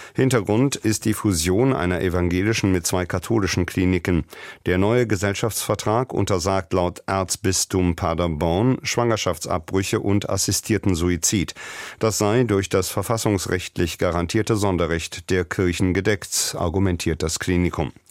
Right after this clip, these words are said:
Vor Beginn der Verhandlungen demonstrierten nach Polizeiangaben rund zweitausend Menschen unter dem Motto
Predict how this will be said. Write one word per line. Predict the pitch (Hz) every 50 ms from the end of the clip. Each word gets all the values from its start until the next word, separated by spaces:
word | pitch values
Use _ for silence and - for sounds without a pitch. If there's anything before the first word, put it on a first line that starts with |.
| - - - - - - - - - - - -
Vor | - 123 107
Beginn | 120 117 131 156 156
der | 139
Verhandlungen | 113 - 98 85 87 92 90 107 110 117 107
demonstrierten | 87 95 92 95 92 90 - - - 101 101 95 - 98 92
nach | 87 82 -
Polizeiangaben | - 98 90 90 85 - 101 87 82 90 92 87 90 87 90 101
rund | 98 85 92 92 92 87
zweitausend | - - 107 117 - 113 101 92 90 87 67
Menschen | 80 87 87 87 95 - - 110 -
unter | - 85 82 -
dem | 87 87 87
Motto | 90 90 92 - - 95 85